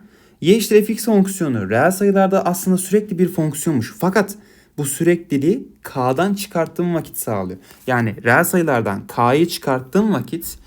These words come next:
bu pozitif K sayısını çıkarttığım vakit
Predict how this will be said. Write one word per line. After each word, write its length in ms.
bu 80
pozitif 480
K 260
sayısını 500
çıkarttığım 500
vakit 280